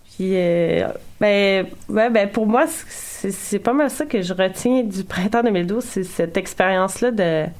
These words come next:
ça, du, d'un, d'un commun, genre de, moi, je parle de, dans mon essai de,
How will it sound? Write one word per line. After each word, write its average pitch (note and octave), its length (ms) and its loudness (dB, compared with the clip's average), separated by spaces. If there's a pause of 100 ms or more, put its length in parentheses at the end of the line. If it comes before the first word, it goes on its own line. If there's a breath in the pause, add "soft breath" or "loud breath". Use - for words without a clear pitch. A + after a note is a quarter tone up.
(480 loud breath)
ça, A#3+ 160 0
du, F#3 360 -2
d'un, E3 340 0
d'un F3 200 0
commun, A3 600 2
genre G#3 140 -2
de, E3 340 0 (420 loud breath)
moi, G3 60 2
je G3 100 -4
parle G3+ 220 4
de, F3+ 260 4
dans F#3 120 4
mon F3+ 120 4
essai F3 300 2
de, F#3+ 160 0